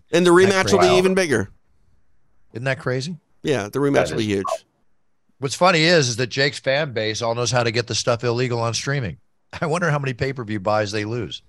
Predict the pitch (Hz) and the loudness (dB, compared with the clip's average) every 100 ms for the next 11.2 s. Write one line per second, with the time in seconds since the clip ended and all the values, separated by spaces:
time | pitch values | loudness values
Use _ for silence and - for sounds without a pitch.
0 | _ _ 135 151 147 135 135 143 135 120 | _ _ 2 4 4 4 4 4 4 4
1 | 104 117 101 98 - - 123 113 104 101 | 6 6 6 2 -2 0 4 6 6 4
2 | 82 98 123 - - - - - 165 208 | 2 -2 -4 -8 -14 -14 -14 -2 2 2
3 | - 196 202 196 180 151 131 - 131 123 | 4 4 4 4 4 2 0 2 4 6
4 | 110 104 95 - 135 135 143 147 151 143 | 6 4 2 -2 2 4 4 4 2 2
5 | 151 151 160 - - 113 107 101 117 147 | 2 2 -2 -10 0 4 6 4 2 0
6 | 185 170 120 127 127 101 110 113 113 110 | 2 2 4 4 2 0 -2 -2 0 0
7 | 104 104 101 120 123 117 85 - - 113 | 2 0 0 0 -2 -6 -6 -4 -2 0
8 | 104 117 101 117 107 107 110 107 104 101 | 0 0 2 4 4 2 -2 -2 -2 -2
9 | 95 - 110 104 98 - 143 117 110 98 | -4 -4 -4 -2 -2 2 4 4 4 2
10 | 95 - 104 90 85 98 92 104 104 120 | -2 -4 -2 -2 -2 -8 0 0 0 2
11 | 143 104 | 2 2